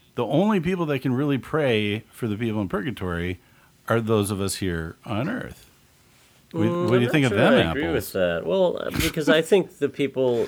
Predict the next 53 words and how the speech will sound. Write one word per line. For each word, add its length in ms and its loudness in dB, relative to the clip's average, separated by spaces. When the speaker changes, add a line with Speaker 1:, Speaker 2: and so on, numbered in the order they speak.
Speaker 2:
in 220 -2
heaven 480 -2
who 60 0
Speaker 1:
You 140 6
Speaker 2:
are 20 2
Speaker 1:
told 260 6
Speaker 2:
already 180 6
Speaker 1:
me 100 4
Speaker 2:
f- 80 -4
Speaker 1:
earlier 380 4
that 140 2
was, 220 0
like, 180 -4
the 80 -4
most 260 -2
insightful 720 -2
thing 220 -2
that 80 -4
you 160 -4
had 120 -4
ever 240 -6
heard, 400 -8
and 220 -4
now 160 0
you're 220 -2
going 280 -6
back 260 -8
on 100 -8
it. 1160 -20
Speaker 2:
Well, 380 2
Speaker 1:
<laughs> 220 -18
Speaker 2:
<laughs> 100 -8
may-, 160 -2
Speaker 1:
Okay, 100 -8
Speaker 2:
maybe 200 0
Speaker 1:
go 60 4
on 140 4
Speaker 2:
I, 40 4
Speaker 1:
with 120 -2
your 120 -2
Speaker 2:
maybe 100 -4
Speaker 1:
point. 200 -4
Speaker 2:
my 180 4
point 340 0
is 180 2
that 280 2
we 140 0
can, 320 -4
we 200 0
on 140 2
earth 260 0
can 340 -6
ask 540 -10